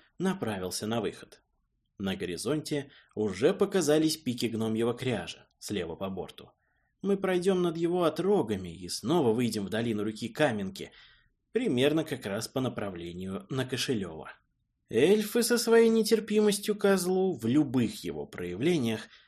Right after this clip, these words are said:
остались далеко в стороне. Я проверил показания всех приборов и начал потихоньку подниматься на две с половиной тысячи.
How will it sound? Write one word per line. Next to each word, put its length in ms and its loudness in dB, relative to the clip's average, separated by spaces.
остались 520 2
далеко 340 0
в 60 -6
стороне. 500 -8
Я 380 0
проверил 520 2
показания 580 -4
всех 300 -8
приборов 520 -2
и 160 2
начал 480 2
потихоньку 640 0
подниматься 580 0
на 140 -4
две 180 -2
с 80 -8
половиной 460 -8
тысячи. 600 -10